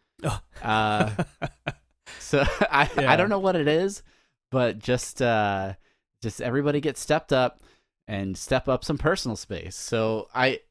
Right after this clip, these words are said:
Speaker 2: maybe it's just 'cause it's a guy with, like, a tape recorder and he's just got a PowerPoint
Speaker 1: <laughs>
Speaker 2: slide and,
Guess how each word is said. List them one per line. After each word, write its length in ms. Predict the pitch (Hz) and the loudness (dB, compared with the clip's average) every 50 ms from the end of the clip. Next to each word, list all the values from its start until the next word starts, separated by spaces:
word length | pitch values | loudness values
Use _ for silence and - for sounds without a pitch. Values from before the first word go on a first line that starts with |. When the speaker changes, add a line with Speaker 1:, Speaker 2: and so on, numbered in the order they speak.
| _ _ _ _ _ _ _ _ _ _ | _ _ _ _ _ _ _ _ _ _
Speaker 2:
maybe 300 | - 135 127 139 170 196 | -4 0 0 0 2 0
it's 120 | 196 180 - | -2 -2 -2
just 180 | - 170 - | -2 -4 -2
'cause 120 | - 151 147 | -2 -4 -4
it's 120 | 143 - 135 | -2 -2 -4
a 40 | |
guy 260 | 113 - 110 98 104 113 | -2 0 2 2 2 2
with, 100 | 117 117 | 0 0
like, 120 | 113 - | -2 -4
a 40 | 98 | -6
tape 260 | - - 107 101 - | -4 -2 -2 -2 -2
recorder 480 | 120 110 - - 120 117 117 117 117 117 | -6 -6 -4 -4 -2 -2 0 -2 -2 -2
and 140 | 104 110 | -2 -2
he's 140 | 107 107 101 | -4 -4 -2
just 240 | - 113 101 - - - _ _ | -4 -4 -6 -6 -10 -16 _ _
got 140 | - 113 101 | -2 0 0
a 60 | 98 | 0
PowerPoint 560 | - - 95 98 107 110 - - 120 123 - | -2 -2 -2 0 -2 -2 -2 -2 -4 -4 -4
Speaker 1:
<laughs> 0 | |
Speaker 2:
slide 420 | - - 131 127 131 135 135 131 127 - - - _ _ _ _ _ - | -2 0 2 2 2 2 0 -2 -4 -8 -16 -20 _ _ _ _ _ -10
and, 380 | - 123 117 120 117 110 113 | -4 -2 0 0 2 0 -2